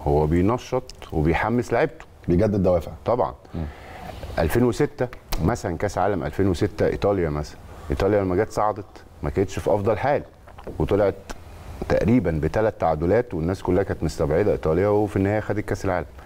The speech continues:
Speaker 1: الزمالك لو كسب ان شاء الله الترجي، هل عنده فرصه؟ الفرصه بتزيد، صح؟
Speaker 2: طبعا.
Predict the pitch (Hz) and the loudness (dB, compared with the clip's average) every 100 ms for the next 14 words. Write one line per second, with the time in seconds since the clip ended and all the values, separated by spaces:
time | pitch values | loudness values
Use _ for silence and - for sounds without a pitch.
0 | - - - - - - - 80 92 120 | -18 -18 -16 -16 -16 -14 -2 2 4 2
1 | 147 135 139 120 69 - - 123 110 85 | 2 2 2 0 -4 -14 -4 -2 0 0
2 | 85 - 98 101 101 90 92 85 95 - | 0 2 4 2 0 0 0 -2 -8 -14
3 | - - - - - 107 113 113 98 101 | -20 -18 -18 -6 0 2 2 -2 -4 -4
4 | - 117 123 - 147 151 151 165 - - | -2 -2 0 0 2 2 2 0 -2 -12
5 | - - - - - - - - - - | -14 -16 -16 -14 -6 -4 -4 -6 -20 -6
6 | - 104 | 0 0